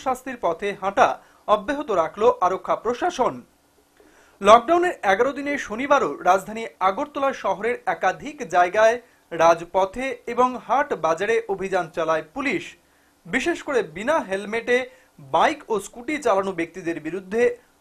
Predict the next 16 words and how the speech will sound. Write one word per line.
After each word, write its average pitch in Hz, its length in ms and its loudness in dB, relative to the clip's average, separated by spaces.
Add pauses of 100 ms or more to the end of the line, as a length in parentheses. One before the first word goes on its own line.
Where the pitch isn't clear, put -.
(120)
on 220 200 4
spot 294 500 0
শাস্তির 233 400 -6
ব্যবস্থা 180 400 0
করা 165 240 0
হয়। 165 360 4 (840)
কারণ 311 320 6
ছাড়া 302 240 2
বাজার 185 460 4
কিংবা 262 340 0
রাজপথে 185 580 -2
ভিড় 196 280 -12
করা 262 240 2
ব্যক্তিদেরকেও 185 760 -2 (360)
ডান্ডা 214 520 4
উঁচিয়ে 247 460 -4